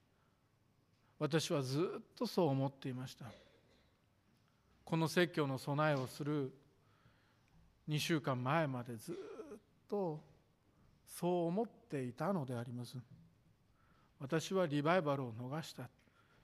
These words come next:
主は私がいない時を狙ってこられたと。私には私の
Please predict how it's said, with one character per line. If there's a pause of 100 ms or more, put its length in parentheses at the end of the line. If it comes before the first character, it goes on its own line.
主
は
私
が
い
な
い
時
を
狙
っ
て
こ
ら
れ
た (100)
と。 (2250)
私
に
は
私
の